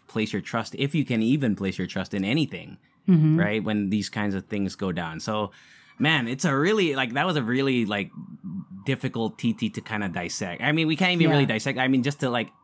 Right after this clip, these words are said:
Speaker 1: but I think that, I feel like we did a good job. You know what I'm saying? Like, I feel like we've kinda been able to lay it out and make people decide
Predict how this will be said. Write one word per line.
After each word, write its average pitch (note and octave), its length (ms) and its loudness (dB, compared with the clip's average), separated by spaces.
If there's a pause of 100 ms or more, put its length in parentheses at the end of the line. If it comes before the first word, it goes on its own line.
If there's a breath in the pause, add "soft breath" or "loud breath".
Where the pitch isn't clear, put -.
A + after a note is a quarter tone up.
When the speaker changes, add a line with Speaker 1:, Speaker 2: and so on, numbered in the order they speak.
(120)
Speaker 1:
but D3 140 4
I E3 80 6
think G#3 200 -2
that, F#3 140 2
I D#3 120 0
feel C4+ 180 -2
like A#3+ 140 0 (120)
we E3+ 100 2
did D#3 140 0
a C#3+ 60 0
good A#2+ 160 -2
job. D#2 320 -6 (100)
You B2+ 100 -2
know D3 60 2
what D3+ 60 0
I'm D3+ 80 0
saying? D#3+ 380 -2 (360 soft breath)
Like, C3+ 140 -2
I C#3+ 60 2
feel F3+ 200 -2
like F3 160 0
we've C#3 300 2
kinda B2 520 0
been A#2 140 0
able A#2 220 -2
to G#2+ 160 -2
lay A2 220 0
it G#2+ 80 0
out F2 360 -2
and G#2+ 180 0
make A2+ 180 -2
people A2 520 -2 (760)
decide G#2+ 680 0